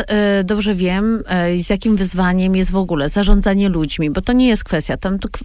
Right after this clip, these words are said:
temat jakby związany z tym, że mamy w głowie marzenie i chcemy mieć sieć czegokolwiek, to jest jeden jakby, jedna strona, a druga strona to jest czynnik ludzki. I tak naprawdę wszystko się, e,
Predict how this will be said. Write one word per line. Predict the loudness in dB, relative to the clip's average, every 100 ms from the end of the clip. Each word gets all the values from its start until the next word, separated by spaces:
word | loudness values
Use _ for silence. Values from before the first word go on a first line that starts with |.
| -2
temat | 0 2 0 0
jakby | -2 -2 -2 0
związany | -2 0 0 2 2 2 0 -2
z | -4
tym, | -2 0 0
że | 2
mamy | 2 2 0
w | -2
głowie | 0 0 2 2
marzenie | 2 2 2 2 0 -2 -4 -4
i | -4
chcemy | 0 0 0
mieć | -2 -4
sieć | -2 -2 -2 -10 -12 -18 -18 -16 -16 -18 -16 -16 -16 -16 -14 -14 -6
czegokolwiek, | -4 -4 0 0 0 -2 -4 -6 -16 -16 -6
to | -4
jest | -2 -6 -10 -20 -18 -14 -12 -2
jeden | 0 2 -2 -2
jakby, | -4 -6 -6 -2
jedna | -2 -2 -4
strona, | -4 -6 -6 -4
a | -6
druga | -6 -4 -4
strona | -4 -4 -4 -4
to | -4 -4
jest | -4
czynnik | -2 0 0 -2
ludzki. | -4 -4 -6 -8 -10 -10 -14 -12 -12 -12 -8 -6
I |
tak | -4 -2
naprawdę | -4 -2 -4 -2 -6
wszystko | -6 -6 -6
się, | -4 -4 -6 -4
e, | -2 -2